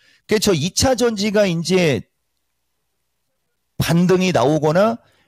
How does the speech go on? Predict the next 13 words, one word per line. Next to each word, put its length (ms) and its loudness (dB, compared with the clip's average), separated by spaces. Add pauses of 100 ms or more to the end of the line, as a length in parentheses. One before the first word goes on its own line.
(100)
이 120 -4
차 200 0
전지 300 -4
쪽에 320 -2
모양이 460 2
만들어지는 720 0
게 260 0
일반인들도 720 0
좋고 560 0 (380)
시장의 560 -2
퀄리티도 600 0
좋은 300 -2
거예요. 460 -2